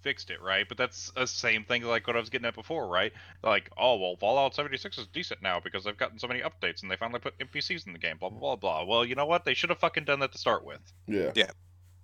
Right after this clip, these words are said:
Speaker 1: You know, they
Speaker 3: Uh,
Speaker 1: shouldn't have to go back and fix it.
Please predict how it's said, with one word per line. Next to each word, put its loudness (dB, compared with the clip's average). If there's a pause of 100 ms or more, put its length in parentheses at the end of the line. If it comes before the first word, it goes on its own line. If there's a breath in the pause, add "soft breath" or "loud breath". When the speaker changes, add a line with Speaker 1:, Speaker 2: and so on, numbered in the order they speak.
(560)
Speaker 1:
You 12
know, 12
they 8
Speaker 3:
Uh, 4
Speaker 1:
shouldn't 0
have 2
to 0
go 4
back 2
and -10
fix -2
it. -20